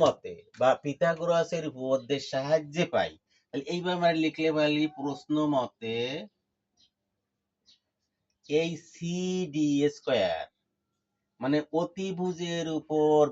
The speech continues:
বর্গক্ষেত্র সমান সমান অপর বাহু, তাহলে বিডি স্কয়ার, আর একটা বাহু হচ্ছে বিডি এর বর্গক্ষেত্র প্লাস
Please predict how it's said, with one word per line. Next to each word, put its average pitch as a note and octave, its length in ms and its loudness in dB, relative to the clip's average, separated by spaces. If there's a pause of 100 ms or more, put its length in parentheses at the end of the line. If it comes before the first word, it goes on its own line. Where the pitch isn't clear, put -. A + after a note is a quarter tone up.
বর্গক্ষেত্র D3 540 2 (720)
সমান E3 300 2
সমান E3+ 200 4 (140)
অপর D3 240 4 (100)
বাহু, D3 220 6 (140)
তাহলে A#2 280 -8
বিডি D3+ 260 0 (180)
স্কয়ার, G2 420 -4
আর B2 120 -2
একটা - 200 -8
বাহু D3 120 -2
হচ্ছে D3+ 180 -6 (100)
বিডি C3 400 -2 (340)
এর D#3+ 160 2
বর্গক্ষেত্র A#2+ 460 0 (500)
প্লাস D3+ 220 6